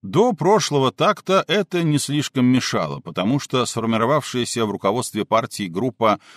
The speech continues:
Сталина, Кирова, Фрунзе, по понятным причинам, поддерживающих друг друга совершенно безоговорочно, обладала в партии практически абсолютным влиянием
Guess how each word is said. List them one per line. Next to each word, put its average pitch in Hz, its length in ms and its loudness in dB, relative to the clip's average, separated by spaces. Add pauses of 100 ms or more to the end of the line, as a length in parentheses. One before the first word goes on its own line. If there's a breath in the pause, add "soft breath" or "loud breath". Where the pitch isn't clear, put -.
Сталина, 113 640 2
Кирова, 107 380 0
Фрунзе, 160 600 -2 (300 soft breath)
по 190 140 2
понятным 131 460 0
причинам, 131 520 -2
поддерживающих 117 800 -2
друг 113 240 -4
друга 120 300 -4
совершенно 110 560 -2
безоговорочно, 120 1000 0 (360 loud breath)
обладала 98 560 0
в - 80 -20
партии 170 340 0
практически 160 680 -2
абсолютным 135 760 -2
влиянием 139 560 0